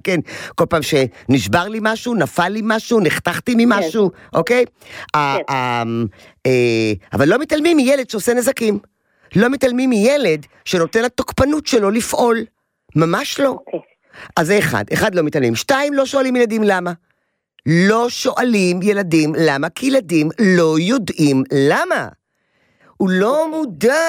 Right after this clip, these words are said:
Speaker 1: למה שמפעיל אותו, הוא לא בא ואומר, "אני מתוסכל." הוא לא בא והוא אומר, <clears throat> "היה בום, נבהלתי, אני כבר לא זוכר את הבום הזה, אבל זה טלטל אותי לשנייה, כי זה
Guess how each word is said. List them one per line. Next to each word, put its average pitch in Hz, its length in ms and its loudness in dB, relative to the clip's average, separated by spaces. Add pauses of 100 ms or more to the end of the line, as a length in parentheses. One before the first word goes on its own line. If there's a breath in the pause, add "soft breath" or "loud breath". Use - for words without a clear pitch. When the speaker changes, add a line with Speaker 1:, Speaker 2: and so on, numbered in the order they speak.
Speaker 1:
למה 247 380 -2
שמפעיל 262 640 -2
אותו, 294 180 0
הוא 170 100 2
לא 214 160 2
בא 208 320 -2
ואומר, 196 540 0 (440 loud breath)
"אני 226 220 0
מתוסכל." 185 640 -4 (540 soft breath)
הוא 190 120 2
לא 233 180 2
בא 208 260 -4
והוא 185 200 0
אומר, 175 340 2 (220)
<clears throat> - 840 -6
"היה 220 280 0
בום, 277 480 2 (500)
נבהלתי, 208 1080 0
אני 190 140 0
כבר 175 140 -2
לא 214 120 2
זוכר 233 220 0
את 202 120 -2
הבום 196 300 2
הזה, 285 320 0 (320 loud breath)
אבל 208 180 0
זה 202 120 0
טלטל 185 380 -2
אותי 165 200 0
לשנייה, 156 480 0
כי 185 140 -10
זה 139 160 0